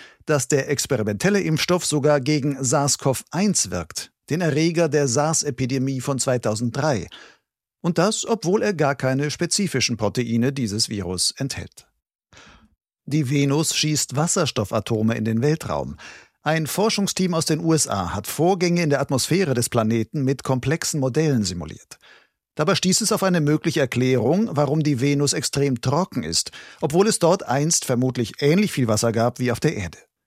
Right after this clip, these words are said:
Demnach bilden sich unter den Bedingungen der Venus-Atmosphäre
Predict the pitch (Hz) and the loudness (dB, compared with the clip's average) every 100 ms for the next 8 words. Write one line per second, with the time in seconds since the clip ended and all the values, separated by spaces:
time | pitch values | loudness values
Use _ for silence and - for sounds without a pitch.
0 | _ _ - 113 104 104 139 - 151 156 | _ _ -10 -4 0 2 0 0 2 2
1 | 143 131 - 123 120 117 110 123 147 147 | 2 -2 -2 -2 0 0 0 -2 0 0
2 | 139 117 104 131 131 - 131 139 - 143 | 0 0 0 0 0 0 -2 -2 0 2
3 | 143 165 | 2 2